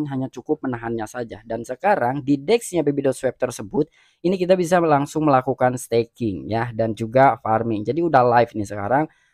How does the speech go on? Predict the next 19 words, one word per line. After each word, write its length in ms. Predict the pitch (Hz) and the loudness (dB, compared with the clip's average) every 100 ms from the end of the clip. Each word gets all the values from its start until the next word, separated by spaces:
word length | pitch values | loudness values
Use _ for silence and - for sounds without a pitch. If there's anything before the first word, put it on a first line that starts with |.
| _ | _
Dan 160 | 170 190 | 4 4
untuk 160 | 190 202 | 4 4
yang 240 | 185 165 | 4 2
hold 320 | 160 180 196 | 2 2 4
di 80 | 160 139 | 4 2
exchange, 400 | 135 - 123 127 143 | 0 0 -4 -4 -2
dulu 320 | 151 175 147 | 0 2 2
gue 80 | 135 | 2
juga 160 | 131 | -2
sempat 320 | 131 123 131 127 | -4 -4 -4 0
ya 160 | 117 | -2
hold 400 | 113 156 170 135 | 0 2 2 2
B 80 | 123 | -2
B 80 | 120 | 0
Dot 160 | 117 | -2
Coin 240 | - 113 107 | -2 -2 -2
ini 400 | 113 143 214 185 | -2 -2 -2 0
di 160 | 156 | -2
Hotbit. 560 | 147 151 147 120 110 113 | 2 2 0 -2 -2 -2